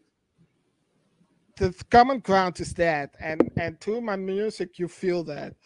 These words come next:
Uh, through, uh, the books I write, you feel that. Through, to the television programs we make, and, and s-, sometimes I present, sometimes not. Uh, you feel that,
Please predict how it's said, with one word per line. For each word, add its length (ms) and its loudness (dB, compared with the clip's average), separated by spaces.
Uh, 200 0
through, 760 8
uh, 220 -4
the 120 -4
books 360 4
I 80 0
write, 480 -4
you 80 -8
feel 320 -2
that. 260 -6
Through, 400 -4
to 120 2
the 360 4
television 460 4
programs 360 4
we 160 0
make, 400 -4
and, 220 -12
and 180 -10
s-, 180 -4
sometimes 640 -6
I 80 -6
present, 540 0
sometimes 720 -2
not. 280 -8
Uh, 400 -4
you 180 2
feel 340 6
that, 280 -6